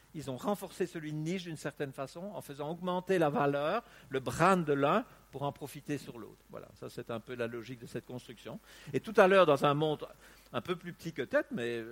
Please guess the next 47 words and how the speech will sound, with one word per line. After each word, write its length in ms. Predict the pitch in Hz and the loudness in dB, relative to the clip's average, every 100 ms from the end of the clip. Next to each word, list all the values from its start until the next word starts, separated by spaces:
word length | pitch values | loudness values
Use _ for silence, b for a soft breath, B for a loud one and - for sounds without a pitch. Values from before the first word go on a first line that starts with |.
| 117 | -12
super 380 | 117 180 160 131 | -16 -12 -8 -8
connu 200 | 143 131 | -8 -8
dans 100 | 127 | -8
le 60 | 113 | -8
canton 460 | 117 117 139 143 | -12 -14 -14 -14
ou 40 | 110 | -10
dans 160 | 107 | -8
les 100 | 113 | -8
cantons 320 | 113 113 120 | -8 -12 -14
ici 160 | 110 - - | -14 -16 -20
autour, 420 | - 101 170 262 - B B | -20 -14 -12 -12 -14 B B
il 60 | 135 | -4
y 40 | |
aura, 400 | 131 127 131 127 | -4 -4 -2 0
euh, 160 | 120 117 | 0 -2
Laura 240 | 123 139 | -2 0
Starr 260 | 160 180 147 | 2 2 2
en 60 | 131 | -2
deuxième, 580 | 135 123 135 123 120 127 - _ _ _ - - | -6 -2 -2 -2 -8 -10 -16 _ _ _ -20 -16
euh, 100 | 110 | -14
partie, 540 | 98 110 - 180 233 160 | -10 -12 -10 -10 -6 -6
a-, 160 | 110 139 | -8 -16
après 380 | 120 - 120 117 | -20 -16 -16 -16
Morand, 460 | 123 107 110 139 147 b b | -14 -14 -12 -14 -14 b b
qui 80 | 135 | -18
vont 100 | 123 | -14
montrer 300 | 135 - 160 | -14 -12 -12
comment 280 | 147 135 123 | -10 -10 -12
on 60 | |
passe 380 | 117 147 220 - | -10 -10 -10 -10
là, 200 | 143 175 254 b - | -10 -10 -12 b -16
et 80 | 139 | -14
qui 120 | 147 | -14
seront 380 | - 151 180 175 | -14 -10 -8 -6
vraiment 400 | 147 131 160 156 | -6 -8 -4 -2
une 100 | 185 | -2
assez 260 | 139 160 | -2 -2
belle 280 | 147 165 196 | 2 4 4
illustration 680 | 175 165 - 160 147 175 185 | 0 -8 -4 -4 -2 -4 -6
du 120 | 165 | -6
fait 240 | - 175 - | -4 -4 -4
qu'une 160 | 151 | -6
technologie 720 | - 170 175 170 165 147 180 | -2 -2 -2 -6 -6 -8 -8
va 120 | 185 143 | -4 -6
être 120 | 151 | -6
au 80 | 143 | -10
service 560 | - 160 151 175 185 | -8 -8 -6 -10 -12